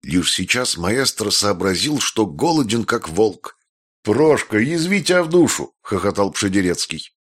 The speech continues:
В его веселости звучал болезненный надрыв, сулящий истерику. Дон Фернан не позволил бы себе такого поведения ни в кабаке, ни на эшафоте. «Ну, потешил, брат, ублажил! Где цыган-то раздобыл посреди ночи, а?»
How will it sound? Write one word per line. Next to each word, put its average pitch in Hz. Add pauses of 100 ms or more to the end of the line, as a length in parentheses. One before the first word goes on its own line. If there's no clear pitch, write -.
(280)
В -
его 175
веселости 113
звучал 107
болезненный 110
надрыв, 104
сулящий 101
истерику. - (460)
Дон 87
Фернан 120
не 120
позволил 117
бы 78
себе 92
такого 98
поведения 92
ни 85
в -
кабаке, 78
ни 107
на 101
эшафоте. 107 (500)
«Ну, 190
потешил, 160
брат, 104
ублажил! 165 (200)
Где 165
цыган-то 160
раздобыл 120
посреди 139
ночи, 143
а?» 139